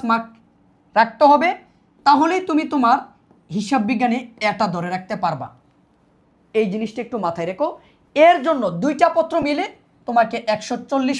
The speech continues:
পাওয়া লাগবে, তাহলেই কিন্তু তোমার কি আসবে? এ আসবে। এবার আসো প্রিয় শিক্ষার্থীরা, এ প্লাসের জন্য তুমি হিসাব বিজ্ঞান প্রথম পত্রে খ বিভাগে কোন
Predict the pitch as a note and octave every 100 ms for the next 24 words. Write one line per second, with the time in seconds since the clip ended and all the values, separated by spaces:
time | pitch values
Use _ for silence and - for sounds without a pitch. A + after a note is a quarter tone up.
0 | - C#4+ C#4+ B3+ E4 - _ _ - G#3+
1 | A#3 A#3+ A#3+ A#3 B3 A#3+ A#3 A#3 C4+ C#4
2 | A#3 E4+ - _ _ _ - G#3+ F#3 C#3+
3 | C3+ - _ _ _ _ _ E4+ F#4 E4
4 | C#4 D4+ A3+ D4 B3+ B3+ - G#3+ A#3 D#4+
5 | - _ _ _ _ _ _ _ - _
6 | _ _ _ _ C#4+ D4+ D#4+ D4+ D#4 B3+
7 | B3+ C4+ E4 C#4 C4+ A3 - B3+ G#3 B3
8 | G#3 C4+ - _ D#4 D#4 F4+ F4+ D4 C#4
9 | B3+ B3+ A#3 A3+ C#4 C4+ G#3+ - - _
10 | _ _ E4+